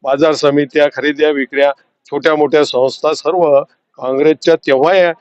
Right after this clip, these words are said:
आपल्या जवळ होत्या, आजही आपल्या जवळ आहेत. त्या कारणानं आम्ही इथे दावा सांगितला, कारण काही, काही वेगळी भानगड झाली, सात आठ, अ,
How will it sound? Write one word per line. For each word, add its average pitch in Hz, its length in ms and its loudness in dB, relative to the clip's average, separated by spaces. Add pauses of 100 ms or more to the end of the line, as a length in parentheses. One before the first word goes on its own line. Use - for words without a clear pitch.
(160)
आपल्या 151 320 0
जवळ 147 200 2
होत्या, 160 280 2
आजही 156 380 0
आपल्या 135 300 0
जवळ 117 240 -2
आहेत. 131 160 -4 (360)
त्या 156 160 -2
कारणानं 147 520 0 (180)
आम्ही 160 420 0
इथे 151 280 0
दावा 135 340 4
सांगितला, 120 560 -4 (480)
कारण 170 200 0
काही, 175 340 0 (840)
काही 165 320 2
वेगळी 160 400 2
भानगड 151 380 2
झाली, 160 340 0
सात - 320 -2
आठ, 156 240 0
अ, 147 380 0